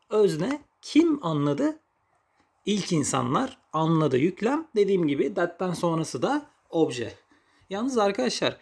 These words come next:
şimdi bu that'li kısım artık bir noun clause oluyor. Bakın bu önemli. Yukarıdaki adverbial clause'la noun clause'un farkına bakın. Adverbial clause bir zaman belirtiyor. Ama noun clause bir durum belirtiyor.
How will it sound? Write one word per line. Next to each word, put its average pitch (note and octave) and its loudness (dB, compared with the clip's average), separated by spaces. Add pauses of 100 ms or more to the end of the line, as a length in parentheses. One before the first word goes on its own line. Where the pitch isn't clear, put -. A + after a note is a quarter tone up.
(100)
şimdi E3 -2
bu F3 2
that'li F3 0
kısım G3 -4
artık G3+ 0
bir C#4+ 0 (260)
noun F3+ 2
clause A2+ 0
oluyor. G2+ -10 (580)
Bakın - -10 (520)
bu G3+ 2
önemli. C#3+ -4 (300)
Yukarıdaki E3 -2
adverbial F3 2 (140)
clause'la E3 0
noun F#3+ -4
clause'un F3 -4
farkına D3 -2
bakın. A#2 -2 (460)
Adverbial G3 0
clause G3+ 0
bir G#3+ 0
zaman E3 0
belirtiyor. A#2 -2 (360)
Ama F#3+ 2
noun F#3 0
clause A#3+ -2
bir F#3+ -6
durum C4+ 2
belirtiyor. B2 -2